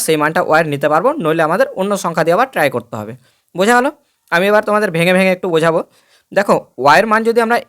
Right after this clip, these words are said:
এক নিই, তাহলে হবে কত? তিন একে তিন, তিন একে তিন হলো। তিনের সাথে যদি আট আমরা যোগ করি, তাহলে হবে আট আর তিনে এগারো। এগারোকে আমরা জানি পাঁচ দিয়ে ভাগ যাবে না। তাহলে এবার ওয়াইয়ের মান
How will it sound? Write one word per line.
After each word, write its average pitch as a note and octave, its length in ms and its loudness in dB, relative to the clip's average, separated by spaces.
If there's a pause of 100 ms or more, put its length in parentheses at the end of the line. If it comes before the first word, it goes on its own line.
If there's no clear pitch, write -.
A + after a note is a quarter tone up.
(120)
এক - 80 -6 (120)
নিই, D#3+ 100 -6 (280)
তাহলে E3+ 240 2
হবে F#3+ 160 4
কত? G3 100 -2 (120)
তিন E3+ 140 -4
একে F3+ 160 -4 (100)
তিন, D#3+ 120 -2 (680)
তিন F#3+ 160 0
একে A3+ 140 0
তিন G3+ 260 -2
হলো। G#3 140 2 (460)
তিনের A#3+ 280 0
সাথে B3+ 220 -2
যদি B3+ 100 4 (200)
আট A3+ 180 0
আমরা G#3+ 160 0 (160)
যোগ E3+ 120 0 (100)
করি, F3 200 0
তাহলে C3+ 180 0
হবে F#3 120 2 (180)
আট F3+ 120 0
আর G3+ 160 -2
তিনে G#3 140 -4 (160)
এগারো। C#3+ 220 2 (180)
এগারোকে D#3 320 0 (380)
আমরা D#3 220 -2
জানি G3 120 2 (100)
পাঁচ C#3+ 200 0
দিয়ে F3 160 -2
ভাগ F#3+ 100 0 (100)
যাবে A2+ 180 -2
না। F#2 100 -14 (840)
তাহলে G3 140 4
এবার A3 140 4 (100)
ওয়াইয়ের E3 200 2
মান A#3 80 -2